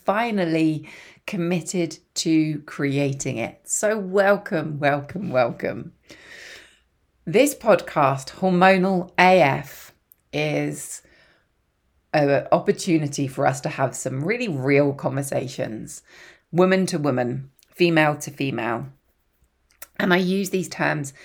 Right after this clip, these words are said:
as an inclusive term for those who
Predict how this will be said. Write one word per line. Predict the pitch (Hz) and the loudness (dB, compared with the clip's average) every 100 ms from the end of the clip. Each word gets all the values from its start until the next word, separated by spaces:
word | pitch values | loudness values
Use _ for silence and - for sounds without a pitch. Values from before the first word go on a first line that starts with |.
| - _ - | -20 _ -4
as | 185 | -2
an | 262 | -2
inclusive | 277 - 202 180 - 139 | -4 -4 -4 -4 -8 -10
term | - 127 120 - - 180 _ _ _ _ | -8 -6 -6 -8 -12 -16 _ _ _ _
for | - 156 147 | -6 -2 0
those | 143 156 160 151 - | 4 4 4 0 -4
who | - 156 147 143 | -4 0 2 0